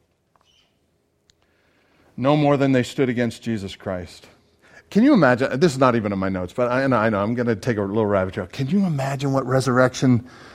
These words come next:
Sunday must have been like in the strongholds of the devil? Can you imagine what that day would have been like?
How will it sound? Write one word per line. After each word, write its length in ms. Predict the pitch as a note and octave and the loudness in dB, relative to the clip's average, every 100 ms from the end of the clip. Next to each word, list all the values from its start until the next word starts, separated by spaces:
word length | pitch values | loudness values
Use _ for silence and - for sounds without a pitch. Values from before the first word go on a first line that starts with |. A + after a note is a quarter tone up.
| - | -12
Sunday 520 | - - C3 C3 C3 | -4 2 2 4 2
must 360 | B2 A#2+ - B2+ | 2 0 0 -4
have 160 | A2+ | -2
been 220 | A#2+ A2 | 0 0
like 300 | G#2+ G#2+ G#2 - - _ _ _ _ _ _ _ _ _ _ _ _ _ _ _ _ _ _ _ _ _ _ _ _ _ _ _ _ - | 2 0 -2 -8 -20 _ _ _ _ _ _ _ _ _ _ _ _ _ _ _ _ _ _ _ _ _ _ _ _ _ _ _ _ -6
in 80 | A2 | -4
the 80 | |
strongholds 680 | G2+ - A2+ A2+ G#2+ G#2+ G#2 | -4 0 2 2 0 -4 -4
of 80 | F#2+ | -6
the 60 | F2+ | -6
devil? 380 | F2 E2 F2 - _ _ _ _ _ _ _ _ _ _ _ _ _ | -6 -6 -10 -18 _ _ _ _ _ _ _ _ _ _ _ _ _
Can 140 | - E3+ | -4 2
you 60 | |
imagine 420 | E3 A#2 G2+ G#2 | 4 2 0 -4
what 120 | G2+ G2+ | -6 -4
that 180 | F#2+ | -6
day 140 | F#2 F2+ | -4 -6
would 120 | F#2 | -6
have 80 | F2 | -8
been 140 | F2 | -8
like? 180 | F2 | -8